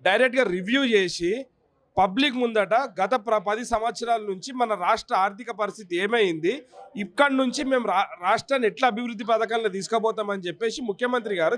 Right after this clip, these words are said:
చాలా క్లియర్గా చెప్తున్నారు. కాబట్టి ఇప్పటికైనా కానీ వాళ్ళు చేసిన దరిద్రాన్ని అంతా కూడా కడగడానికి మా ముఖ్యమంత్రి గారు కంకణబద్దులైనరు.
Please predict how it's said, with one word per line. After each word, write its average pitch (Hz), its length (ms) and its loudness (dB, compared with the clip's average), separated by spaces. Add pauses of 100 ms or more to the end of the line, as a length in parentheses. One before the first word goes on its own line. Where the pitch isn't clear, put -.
చాలా 214 140 2
క్లియర్గా 214 380 -2
చెప్తున్నారు. 220 540 -4 (560)
కాబట్టి 247 600 2
ఇప్పటికైనా 226 640 2
కానీ 185 420 -6 (360)
వాళ్ళు 220 480 2
చేసిన 254 280 0
దరిద్రాన్ని 214 600 0
అంతా 247 220 -4
కూడా 240 160 -2
కడగడానికి 214 840 -4 (280)
మా 202 140 4
ముఖ్యమంత్రి 233 580 -2
గారు 226 120 0
కంకణబద్దులైనరు. 226 1080 -2